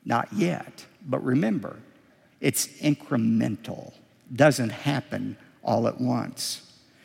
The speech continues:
Think about Nazi Germany. You know, the Nazis could have never murdered six million Jews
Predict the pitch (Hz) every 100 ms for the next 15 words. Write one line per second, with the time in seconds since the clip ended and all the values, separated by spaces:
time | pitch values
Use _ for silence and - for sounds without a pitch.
0 | - - 247 208 175 165 165 156 - 139
1 | 123 139 143 127 - - - - - _
2 | _ - - - 233 220 196 170 - 190
3 | 254 247 - 135 135 - 269 269 233 254
4 | 311 330 330 247 123 117 151 156 240 180
5 | 120 123 135 - 247 - - 160 202 208
6 | 196 196 185 180 202 165 113 117 120 117
7 | - -